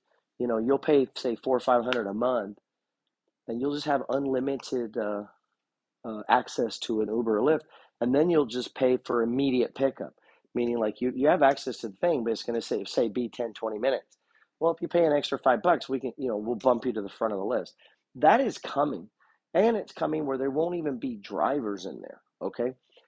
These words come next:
So that was why I was so excited about Uber and Lyft, because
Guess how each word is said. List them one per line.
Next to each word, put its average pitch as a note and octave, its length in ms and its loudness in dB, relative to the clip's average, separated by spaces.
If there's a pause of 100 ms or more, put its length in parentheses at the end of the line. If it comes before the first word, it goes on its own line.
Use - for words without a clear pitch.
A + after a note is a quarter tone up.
(160)
So - 160 -10
that C3 140 4
was D3+ 160 0
why C#3 180 8
I C3 80 6
was A#2 200 -2
so C#3 280 0
excited B2+ 600 -2 (360)
about G#2+ 460 -6
Uber G2+ 420 -4
and A2 160 -4
Lyft, D#3+ 320 2
because A2+ 320 -4